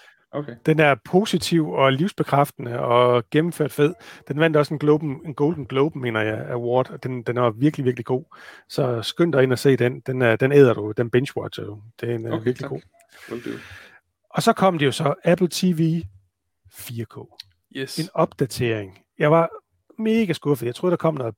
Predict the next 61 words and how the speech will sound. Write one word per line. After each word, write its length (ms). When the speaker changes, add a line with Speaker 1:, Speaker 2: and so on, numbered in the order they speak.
Speaker 2:
power 440
i 100
den, 200
men 400
når 100
det 160
så 100
er 60
sagt, 360
så 200
er 200
der 100
trods 220
alt 160
også 240
nogle 120
gode 220
ting 240
ved 80
den. 140
Speaker 3:
Der 60
er 40
mere 100
Speaker 2:
A 20
tolv 220
Speaker 3:
power. 160
Speaker 2:
Bionic 360
chip. 220
Der 80
er 100
mere 180
power, 320
ja. 100
Den 120
har 60
fået 180
en 80
A 80
tolv 260
Bionic 460
chip. 220
Så 180
kan 220
den 140
understøtte 540
nu, 340
sikkert 280
på 100
grund 160
af, 20
at 40
den 40
har 60
fået 160
lidt 140
mere 140
power 300
på 120
C 200
P 40
U'en, 320